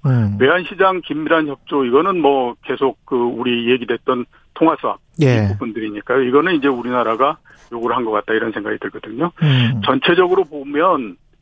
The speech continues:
Speaker 2: 어, 남는 장사를 하지는 못한 것 같다라는 생각이 많이 듭니다.
Speaker 1: 예.
Speaker 2: 그러니까 그 에너지 가격도 그렇고 공급망도 그렇고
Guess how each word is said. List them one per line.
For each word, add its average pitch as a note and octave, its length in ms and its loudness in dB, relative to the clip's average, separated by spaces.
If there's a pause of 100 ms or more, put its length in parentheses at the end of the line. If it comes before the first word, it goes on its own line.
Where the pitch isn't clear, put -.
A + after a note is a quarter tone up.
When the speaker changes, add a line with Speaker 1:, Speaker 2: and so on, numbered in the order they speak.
(220)
Speaker 2:
어, C3 360 0
남는 C3 360 2
장사를 D#3+ 340 2
하지는 D3+ 340 0
못한 A#2 280 -2
것 A2+ 80 -6
같다라는 B2 720 -4
생각이 A#2+ 300 0
많이 A2+ 240 0
듭니다. - 440 -10 (140)
Speaker 1:
예. B2+ 260 4
Speaker 2:
그러니까 A2 380 2
그 C#3+ 260 2
에너지 D#3 300 2
가격도 C#3+ 420 -2
그렇고 A#2 320 -2
공급망도 C3 580 0
그렇고 G#2+ 520 -4